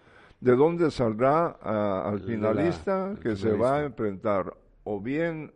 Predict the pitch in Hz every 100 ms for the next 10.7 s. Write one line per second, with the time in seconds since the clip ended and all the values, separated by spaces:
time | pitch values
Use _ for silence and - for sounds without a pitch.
0 | - 101 87 87 120 120 127 117 117 117
1 | 123 127 143 139 _ - 131 151 - -
2 | 82 71 71 69 69 92 110 110 92 95
3 | 71 - _ _ _ _ _ _ - 147
4 | 127 113 _ _ _ _ - - - -
5 | _ - 117 117 117 113 110 - _ _
6 | _ _ _ 156 147 156 160 208 226 208
7 | - - - - _ _ - 147 165 208
8 | 208 196 - - - 135 180 175 170 160
9 | 151 127 120 113 127 117 156 180 147 110
10 | 110 107 175 208 208 120